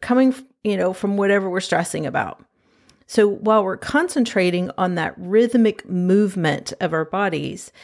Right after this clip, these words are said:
the, the same benefits that you can get with meditation can be seen. So this ends up resulting in a more calm, relaxed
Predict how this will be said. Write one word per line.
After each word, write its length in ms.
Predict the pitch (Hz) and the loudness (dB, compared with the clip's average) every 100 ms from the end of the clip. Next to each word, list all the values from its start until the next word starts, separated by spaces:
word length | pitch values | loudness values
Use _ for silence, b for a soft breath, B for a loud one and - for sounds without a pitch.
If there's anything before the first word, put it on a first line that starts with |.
| B B B B _ _ - | B B B B _ _ 0
the, 400 | 180 175 175 - - | 4 4 2 -2 -4
the 120 | 190 | -4
same 640 | - 226 247 262 247 185 - | 0 2 4 4 4 0 0
benefits 420 | 180 196 240 226 | 0 2 0 0
that 100 | 208 | -2
you 120 | 185 | -8
can 260 | 180 190 180 | -8 -6 -6
get 300 | 170 185 - | -2 -2 0
with 160 | 185 170 | -4 -4
meditation 1040 | 160 - - - 311 320 - 165 156 156 B B B _ _ | -6 -8 -10 -2 0 0 0 -2 -2 -10 B B B _ _
can 600 | - - 240 233 214 208 - 185 185 | -6 2 4 6 4 2 -4 -16 -10
be 180 | - 180 | -4 -4
seen. 640 | 175 - 220 170 - - | -2 0 0 0 -6 -10
So 380 | - 185 160 - - - _ | -6 -2 -2 -4 -12 -20 _
this 280 | 220 220 - - | 2 2 0 0
ends 220 | 220 220 | 2 2
up 180 | 190 - | 0 -2
resulting 540 | 180 175 180 180 175 | -4 -2 -2 -4 -4
in 160 | - 160 | -4 -2
a 120 | 160 | -2
more 340 | 160 156 - - | -4 -4 -6 -8
calm, 640 | - - 175 165 160 165 - | -8 -2 0 0 -4 -8 -4
relaxed 720 | 175 151 165 160 - - | -2 2 2 2 -2 -10